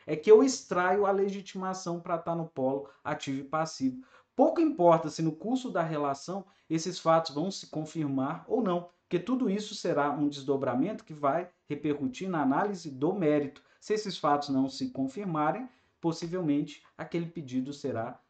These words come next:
julgado improcedente. Então, pra olhar a legitimação da parte, eu vou ter que aferir a titularidade dela frente a esse direito invocado. Em síntese, significa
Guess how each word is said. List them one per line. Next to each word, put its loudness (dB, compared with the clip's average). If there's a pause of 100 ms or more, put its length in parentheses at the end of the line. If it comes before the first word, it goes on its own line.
julgado -6
improcedente. -4 (160)
Então, -2
pra 4
olhar 6
a 4
legitimação -2
da -4
parte, -6
eu -6
vou -4
ter -2
que -6
aferir -2 (240)
a 2
titularidade 4
dela -2 (320)
frente -2
a -2
esse 0
direito -6
invocado. -4 (260)
Em 2
síntese, -4
significa -2